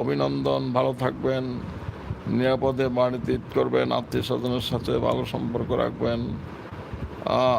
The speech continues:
আত্মীয় স্বজনকে ওই সালাতের উপদেশ দিবেন, কোরআন বুঝে পড়ার উপদেশ দিবেন, আমরা দিব, আপনারাও দিবেন, পরস্পর পরস্পরকে আমরা এই উপদেশ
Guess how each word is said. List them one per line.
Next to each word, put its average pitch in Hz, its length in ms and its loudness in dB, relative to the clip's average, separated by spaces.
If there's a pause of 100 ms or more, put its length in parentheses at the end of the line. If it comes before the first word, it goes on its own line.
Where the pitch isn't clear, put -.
(140)
আত্মীয় 139 320 0
স্বজনকে 135 480 0 (420)
ওই 120 140 2 (280)
সালাতের 127 540 4
উপদেশ 123 300 0 (120)
দিবেন, 123 260 2 (180)
কোরআন 131 320 6 (180)
বুঝে 131 280 2
পড়ার 131 300 4
উপদেশ 120 340 2 (140)
দিবেন, 113 300 2 (1040)
আমরা 135 220 6 (100)
দিব, 131 120 2 (160)
আপনারাও 131 400 4
দিবেন, 127 180 2 (140)
পরস্পর 202 460 6
পরস্পরকে 139 360 2
আমরা 123 160 4
এই 120 80 4
উপদেশ 113 360 2